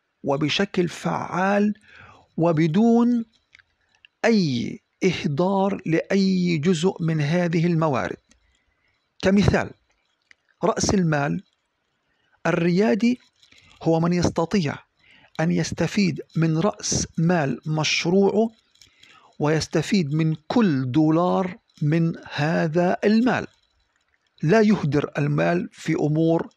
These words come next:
جانبية أو في أمور ليست لها فائدة. إذن كلمة بشكل فعال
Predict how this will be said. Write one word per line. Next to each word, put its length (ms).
جانبية 760
أو 120
في 160
أمور 560
ليست 440
لها 320
فائدة. 460
إذن 340
كلمة 280
بشكل 420
فعال 680